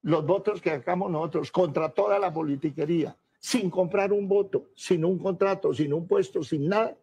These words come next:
ochenta mil. Les ganamos a todos. Y los otros tenían treinta, cuarenta mil millones entre la mochila, que se los habían robado a los pobres pa' comprar votos.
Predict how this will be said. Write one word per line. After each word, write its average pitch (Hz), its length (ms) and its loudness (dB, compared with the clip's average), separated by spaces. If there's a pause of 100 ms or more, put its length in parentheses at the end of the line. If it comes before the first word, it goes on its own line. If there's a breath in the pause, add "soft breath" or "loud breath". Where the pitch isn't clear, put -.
(140)
ochenta 160 440 0
mil. 147 240 -2 (840)
Les 185 140 6
ganamos 175 360 -2
a 156 80 -4
todos. - 260 -4 (220)
Y 190 80 4
los 180 140 6
otros 190 220 0
tenían 170 300 0
treinta, 196 300 0
cuarenta 151 380 -2
mil 156 160 -2
millones 185 400 2
entre 156 160 0
la 151 80 -2
mochila, 135 480 -2 (580)
que 196 140 6
se 190 160 4
los 175 240 0
habían 185 320 4
robado 233 400 2
a 247 60 2
los 240 220 0
pobres 226 680 0 (220)
pa' 185 140 2
comprar 170 360 0
votos. 185 460 -4